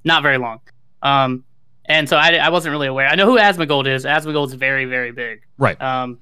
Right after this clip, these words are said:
Speaker 1: but I, I didn't know who this guy was, uh, and his videos are actually really good. So
Speaker 2: Oh,
Speaker 1: I
Speaker 2: yeah.
Speaker 1: started,
Speaker 2: Oh,
Speaker 1: like,
Speaker 2: yeah.
Speaker 1: kinda watching them.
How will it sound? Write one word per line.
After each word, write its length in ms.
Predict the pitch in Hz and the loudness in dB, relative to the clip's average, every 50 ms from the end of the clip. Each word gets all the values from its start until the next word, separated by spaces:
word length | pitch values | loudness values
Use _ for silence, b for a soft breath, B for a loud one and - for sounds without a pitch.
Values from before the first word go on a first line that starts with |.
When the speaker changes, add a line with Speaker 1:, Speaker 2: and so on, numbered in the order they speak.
| - - - - | -20 -20 -6 -2
Speaker 1:
but 100 | 147 143 | 0 0
I, 40 | 147 | 0
I 220 | 143 139 151 143 | -2 -2 -4 -2
didn't 220 | 143 147 160 165 165 | -2 0 0 0 2
know 160 | 160 165 160 | 2 4 4
who 80 | 170 | 4
this 220 | 151 156 151 - - | 2 0 -2 -2 -2
guy 180 | 160 147 147 | -2 0 0
was, 320 | 139 135 135 135 127 - - | 0 -2 -4 -4 -6 -8 -6
uh, 60 | 139 | -4
and 320 | 135 131 131 135 143 147 | -2 -2 -2 -2 -4 -4
his 180 | 160 165 170 160 | -4 -6 -4 -2
videos 300 | 214 277 311 269 175 151 | -2 0 0 0 0 2
are 20 | |
actually 240 | 160 202 190 - 147 | 0 0 -2 -4 -6
really 220 | 135 156 175 135 117 | -6 -6 -6 -6 -4
good. 280 | 131 151 127 110 - - - - | -4 -4 -4 -4 -8 -16 -20 -6
So 120 | - - | -2 0
Speaker 2:
Oh, 80 | - 143 | 0 2
Speaker 1:
I 80 | - 226 | 0 0
Speaker 2:
yeah. 40 | |
Speaker 1:
started, 220 | 220 185 180 170 170 | 0 0 0 0 0
Speaker 2:
Oh, 20 | |
Speaker 1:
like, 120 | - 143 120 | -2 -2 -2
Speaker 2:
yeah. 40 | |
Speaker 1:
kinda 180 | - 160 143 139 | -2 -4 -4 -2
watching 300 | 135 135 139 135 - 143 | 0 -2 -2 -2 -4 -6
them. 180 | 143 135 135 | -8 -8 -8